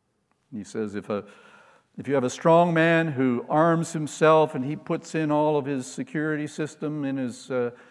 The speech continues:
house and does his best to make sure that, uh, all his property is safe and nailed down,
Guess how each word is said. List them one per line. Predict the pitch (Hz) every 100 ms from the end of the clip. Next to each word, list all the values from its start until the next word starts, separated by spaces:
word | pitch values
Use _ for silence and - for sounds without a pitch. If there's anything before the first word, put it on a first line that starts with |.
| _
house | - 151 160 143 - 135
and | 117 113 - - - - 110
does | 190 196
his | 170 160
best | 127 117 175 190 - -
to | 143
make | 175 170
sure | - 160 170 160
that, | 131 - -
uh, | 131 123 - - -
all | 175 180
his | 180 151
property | - 165 160 165 147
is | 139
safe | - 156 165
and | 147 147
nailed | 143 147 127
down, | 135 147 170